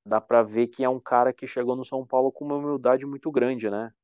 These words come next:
É um cara que, pô, já se dispôs a aprender português, né? E pode parecer besteira, mas eu acho que se você vai trabalhar num, num lu-, num outro lugar, num outro país,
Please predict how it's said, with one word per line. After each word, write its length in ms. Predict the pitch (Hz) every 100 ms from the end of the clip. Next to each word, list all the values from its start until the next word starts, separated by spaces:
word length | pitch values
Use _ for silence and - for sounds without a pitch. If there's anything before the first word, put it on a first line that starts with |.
| 107
É 100 | 104
um 60 | 98
cara 240 | 104 104
que, 120 | -
pô, 180 | 104 110
já 120 | 107
se 240 | - 113 107
dispôs 400 | 104 - 110 107
a 40 |
aprender 320 | 110 110 107
português, 840 | 107 110 113 98 95 127 139 117 104
né? 300 | 101 104 104
E 120 | 101 _
pode 180 | - -
parecer 280 | - 104 -
besteira, 540 | 107 107 - 104 110
mas 180 | 107 104
eu 100 | 104
acho 140 | 101 -
que 60 |
se 100 | -
você 220 | 107 101 104
vai 140 | 104
trabalhar 460 | 107 107 104 107 107
num, 420 | 107 107 107 113 _
num 120 | 110 107
lu-, 260 | 107 107 -
num 120 | 110
outro 240 | 110 -
lugar, 280 | 113 110 110
num 60 | 107
outro 200 | 107 -
país, 420 | 110 107 113 -